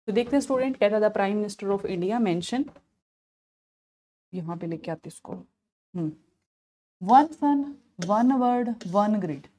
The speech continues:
एक प्रोजेक्ट चलाया इंडिया ने इंडिपेंडेंस वाले दिन। तो इस प्रोजेक्ट के बारे में बताना है आपको क्या चीज़ है ये, ठीक है, उस टाइम का करंट अफेयर का क्वेश्चन है स्टूडेंट, ठीक है। तो इससे ये भी समझ में आता होगा करंट अफेयर कितना ज़्यादा इंपॉर्टेंट है,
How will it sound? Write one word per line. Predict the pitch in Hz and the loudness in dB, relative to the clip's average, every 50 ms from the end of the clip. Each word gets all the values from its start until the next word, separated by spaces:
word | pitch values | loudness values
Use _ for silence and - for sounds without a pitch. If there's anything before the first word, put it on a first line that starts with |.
| _ _ 190 | _ _ -14
एक | 190 - | -14 -6
प्रोजेक्ट | - 208 202 233 240 233 233 | -4 -2 2 2 0 0 -2
चलाया | - 254 240 240 233 233 240 | -2 2 4 4 4 4 2
इंडिया | 240 226 202 220 226 226 | 0 0 -2 -2 -2 -2
ने | 233 233 233 233 - - _ _ _ _ _ | -2 -2 -4 -6 -14 -20 _ _ _ _ _
इंडिपेंडेंस | 196 202 202 202 214 214 208 214 214 - - | 2 2 4 4 4 0 0 -2 -4 2 2
वाले | 208 196 208 202 | 4 4 4 0
दिन। | 214 226 233 - 233 - _ _ | -2 -4 -8 -8 -10 -18 _ _
तो | 202 | -2
इस | - 214 - - | 0 0 -2 -4
प्रोजेक्ट | - _ 220 208 208 208 208 - - | -6 _ 4 4 4 4 2 0 0
के | - 226 | 0 4
बारे | 202 208 202 196 | 4 4 4 4
में | 196 214 214 | 2 0 -2
बताना | 196 190 - 180 180 185 190 | -2 0 0 0 0 0 0
है | 196 196 | 0 0
आपको | 196 190 - - 220 | 0 -2 -4 -8 -10
क्या | 208 - 196 180 185 | -4 2 2 2 2
चीज़ | 190 - 202 202 180 | 2 0 -4 -4 -4
है | 165 185 202 208 | -2 -2 -2 -2
ये, | 208 214 - _ _ _ _ | -2 -6 -8 _ _ _ _
ठीक | - 196 196 - | -12 -8 -6 -2
है, | 214 | 0
उस | 190 214 - - | 0 0 0 2
टाइम | - 196 190 196 196 | 2 2 4 2 2
का | 196 196 | 2 2
करंट | 196 196 185 185 190 190 208 | 2 4 2 2 2 0 -2
अफेयर | 196 - 202 196 | 0 0 -2 -2
का | 196 202 | 0 -2
क्वेश्चन | 190 - 196 190 - - 208 208 | -4 -4 -4 -6 -4 -6 -6 -6
है | 208 202 | -6 -6
स्टूडेंट, | - - 196 190 226 208 196 - - _ _ _ _ _ _ _ _ _ _ _ _ _ _ _ _ _ _ _ _ _ _ _ _ _ _ _ _ _ _ _ - | -6 -6 -6 -6 -6 -8 -10 -14 -20 _ _ _ _ _ _ _ _ _ _ _ _ _ _ _ _ _ _ _ _ _ _ _ _ _ _ _ _ _ _ _ -12
ठीक | 190 190 202 | -12 -10 -10
है। | 208 | -12
तो | 208 - 196 | -8 -8 -8
इससे | 196 - - 196 | -4 -4 -4 -2
ये | 185 202 214 202 | -2 -2 -2 0
भी | 233 226 | -2 -2
समझ | 233 220 214 208 196 202 | -2 -2 -4 -4 -4 -4
में | 214 214 | -2 -2
आता | 202 196 202 208 | -2 2 2 2
होगा | 202 196 214 | 2 2 0
करंट | 208 - 202 185 190 190 190 | -2 0 0 0 0 0 -2
अफेयर | 202 196 - 208 208 | -4 -4 -2 -4 -2
कितना | 202 202 196 196 - 202 208 208 | -2 -4 -6 -4 -2 -2 -2 0
ज़्यादा | 190 190 185 185 185 202 202 | 2 4 4 4 4 4 2
इंपॉर्टेंट | 208 202 202 202 190 190 196 214 208 202 196 | 0 0 0 0 0 0 0 -4 -6 -4 -6
है, | 208 214 | -10 -14